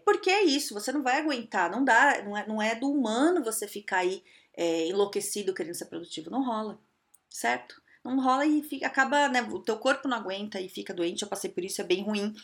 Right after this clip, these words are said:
E, e hoje eu consigo ver antes. Se eu sinto que a coisa não tá muito boa, eu já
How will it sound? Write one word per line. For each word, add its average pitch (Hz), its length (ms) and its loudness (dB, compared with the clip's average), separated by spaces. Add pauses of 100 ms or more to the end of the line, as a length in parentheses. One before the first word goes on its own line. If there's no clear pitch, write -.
(300)
E, 208 640 -2
e 175 160 6
hoje 202 260 8
eu 220 60 2
consigo 208 840 4 (1040)
ver 247 200 8
antes. 143 540 2
Se - 120 -10
eu - 40 -6
sinto 262 220 2
que 240 60 0
a 233 60 0
coisa 202 220 2
não 190 80 -10
tá 190 100 -2
muito 175 160 -4
boa, 185 160 2
eu 202 60 2
já 214 220 0